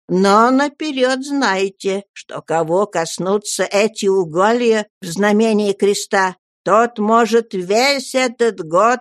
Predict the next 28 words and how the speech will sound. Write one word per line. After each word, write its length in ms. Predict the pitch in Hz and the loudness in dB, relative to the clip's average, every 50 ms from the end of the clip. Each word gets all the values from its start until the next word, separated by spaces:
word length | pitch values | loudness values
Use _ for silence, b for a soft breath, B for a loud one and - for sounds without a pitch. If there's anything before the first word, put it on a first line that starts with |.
| - _ | -6 _
прожить 580 | - 202 208 208 190 165 170 190 214 208 - | -4 -2 -2 -2 -2 -2 -2 -4 -4 -4 -6
в 100 | 196 180 | -4 -2
уверенности, 1000 | 190 190 175 202 214 233 247 254 240 233 233 208 - - _ - 180 160 147 - _ | 0 0 2 2 2 4 4 2 2 2 0 -2 -4 -8 _ -4 -4 -4 -4 -6 _
что 340 | - - - - 165 175 175 | -16 -12 -6 -2 0 0 0
огонь 500 | 180 165 175 208 233 240 247 240 240 240 | 0 0 2 2 4 4 4 2 4 4
не 180 | 240 254 254 | 4 2 2
коснется 1000 | 247 254 - 226 226 220 - - - 202 185 196 226 254 269 262 - - - - 214 | 0 -4 -4 -4 -4 -4 -6 -8 -8 -6 -2 -2 -2 -2 -2 -4 -8 -10 -4 -2 0
его 260 | 208 202 196 208 208 | 2 2 2 0 -2
тела 320 | 202 - 220 208 208 208 214 | 0 0 0 2 2 0 -2
так, 600 | 214 _ - 185 208 240 254 254 - - - _ _ | -2 _ 0 2 4 4 2 0 -6 -18 -20 _ _
чтобы 420 | - - - - 190 190 180 190 - - | -20 -16 -6 -4 -2 -2 -2 -4 -2 0
он 340 | 190 196 208 208 226 220 - | 0 2 2 2 0 -2 -2
того 340 | - 196 190 175 180 185 | -2 -2 -2 -2 -2 -2
не 160 | 185 190 190 185 | 0 0 -2 -2
почувствовал. 1040 | 180 185 180 180 - - 233 226 - - - 147 143 139 131 143 131 120 127 151 _ _ _ _ _ _ _ _ _ _ _ _ _ _ _ _ | -4 -6 -6 -6 -6 -6 -6 -6 -8 -12 -16 -14 -14 -14 -14 -14 -16 -16 -16 -20 _ _ _ _ _ _ _ _ _ _ _ _ _ _ _ _
Сказав 500 | _ - - - 165 160 160 156 151 - | _ -18 -10 -8 -6 -6 -4 -6 -6 -4
это 240 | 175 160 - - 151 | -6 -6 -6 -8 -12
с 120 | - - - | -14 -12 -10
пением 480 | - 156 208 185 185 170 160 156 151 | -8 -6 -4 -4 -2 -4 -4 -4 -6
похвалы 460 | - - 147 - 135 131 160 175 175 | -8 -10 -12 -12 -8 -6 -4 -4 -4
святому 400 | 170 - 147 143 - 190 190 180 | -4 -4 -6 -6 -4 -4 -2 -2
Лаврентию, 680 | 170 151 147 151 170 190 220 240 226 - 175 131 - - _ _ _ - | -2 -4 -4 -2 0 0 0 0 0 -2 -6 -8 -8 -12 _ _ _ 0
он 200 | 262 269 - 196 | 0 2 2 0
открыл 500 | - - - - - 175 175 165 156 151 | -2 -4 -8 -8 -6 -2 0 2 2 2
ларец 460 | 143 127 151 175 202 262 269 - - | 0 -2 0 0 0 0 0 -2 -6
и 40 | 262 | -10
показал 540 | - - 151 - 135 160 160 190 202 208 202 208 | -10 -10 -12 -12 -12 -8 -4 -2 -2 -2 -2 -4
угли. 440 | 202 180 156 143 131 123 113 - | -6 -6 -6 -8 -12 -16 -18 -20